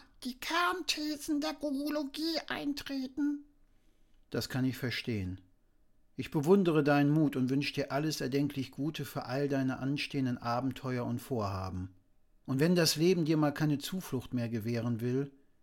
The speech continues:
Speaker 2: hier hast du immer ein Zuhause. Ach Mensch,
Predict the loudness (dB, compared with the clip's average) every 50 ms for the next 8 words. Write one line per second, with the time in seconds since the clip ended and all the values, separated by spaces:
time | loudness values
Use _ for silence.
0 | _ _ _ _ -6 -2 0 2 2 2 2 0 -2 -4 -6 -6 -6 -8 -6 -2
1 | 0 0 0 0 0 0 -2 -2 -4 -4 -6 -4 -4 -2 -4 -4 -4 -6 -8 -10
2 | -12 -12 -14 _ _ _ _ _ _ _ _ _ _ _ 6 6 8 10 10 12
3 | 12 12 12 12 8 4 0 0 0 0 0 0 -4